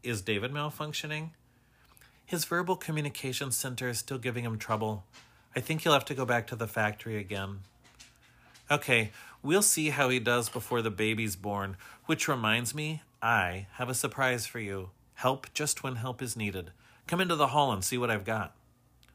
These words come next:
As the two adults disappeared from the room, Boy and Bear sat down beneath the standard roses. "Teddy, I suppose Mommy and Daddy are real, aren't they?"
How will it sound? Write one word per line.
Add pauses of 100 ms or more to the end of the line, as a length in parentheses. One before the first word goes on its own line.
(460)
As
the
two
adults
disappeared
from
the
room, (400)
Boy
and
Bear
sat
down
beneath
the
standard
roses. (1120)
"Teddy, (420)
I
suppose
Mommy
and
Daddy
are
real,
aren't
they?"